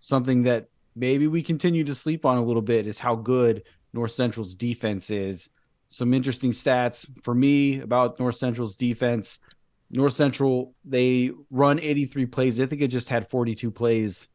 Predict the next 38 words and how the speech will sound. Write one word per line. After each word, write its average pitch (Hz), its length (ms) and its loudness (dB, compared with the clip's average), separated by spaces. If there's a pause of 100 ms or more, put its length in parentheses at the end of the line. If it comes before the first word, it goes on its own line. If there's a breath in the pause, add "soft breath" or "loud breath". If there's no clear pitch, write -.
(280)
of 110 120 -4
offense 104 460 -4
in 101 60 -4
this 98 180 -8
game. 95 340 -6 (300 soft breath)
Ithaca 123 400 -2
just 113 200 -8
one 120 300 0
of 113 140 -2
ten 117 240 0
on 107 220 -2 (220)
third 139 280 2
down. 131 480 0 (400)
Ithaca, 120 640 0 (160)
six - 420 -4
first 123 300 -6
downs 110 240 -2
for 110 80 -10
the 104 120 -4
whole 110 160 -2
game. 107 320 -4 (260 soft breath)
Ithaca 135 600 0 (240)
only 127 240 2
had 117 180 0
the 110 80 -6
ball 101 260 -2
for 95 360 -10
seven 101 360 -4
minutes 101 340 -6
and 104 120 -12
thirty-two, 101 500 -6
seventeen 127 720 2
minutes, 98 320 -2
excuse 107 380 -6
me, 110 180 -2 (340 soft breath)
and 107 180 -8
thirty-two 113 420 -2
seconds. 101 480 -4